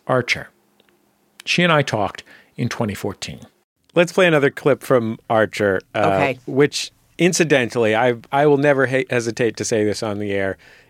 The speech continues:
Speaker 1: is one of my absolute favorite television programs, maybe my favorite T V show
Speaker 2: Oh,
Speaker 1: going right now.
Speaker 2: wow.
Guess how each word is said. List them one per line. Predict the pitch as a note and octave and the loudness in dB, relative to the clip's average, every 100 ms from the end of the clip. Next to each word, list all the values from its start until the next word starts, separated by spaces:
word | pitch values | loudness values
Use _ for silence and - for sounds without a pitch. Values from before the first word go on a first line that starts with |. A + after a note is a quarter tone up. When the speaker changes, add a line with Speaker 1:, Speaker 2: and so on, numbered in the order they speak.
| _ | _
Speaker 1:
is | C3 A2+ G2+ C#3 | -6 -6 -6 -4
one | C3+ | -4
of | A#2+ | -2
my | A#2+ - | -4 -4
absolute | C#3+ C#3 C#3 - C3+ A2 G#2+ _ | -4 -2 -2 0 0 0 -2 _
favorite | - B2 A2+ G#2 | -4 0 0 -2
television | - G#2+ F#2 F#2 F#2 | -2 -2 -2 -6 -10
programs, | F2 G2 F2 F2 E2+ - | -10 -8 -6 -8 -8 -2
maybe | D3+ F3+ | 0 0
my | D#3 B2+ | 0 0
favorite | C#3 A#2 A2 - | 0 -2 -4 -8
T | G#2+ | -10
V | F#2 | -4
show | E3 | 0
Speaker 2:
Oh, | F#3 G#3+ F#3 | 2 2 2
Speaker 1:
going | C#3+ | -2
right | C3+ | 0
now. | |
Speaker 2:
wow. | D3+ F#3 B3 C4 F3 D3 C3 B2+ | 2 4 6 6 4 4 0 -4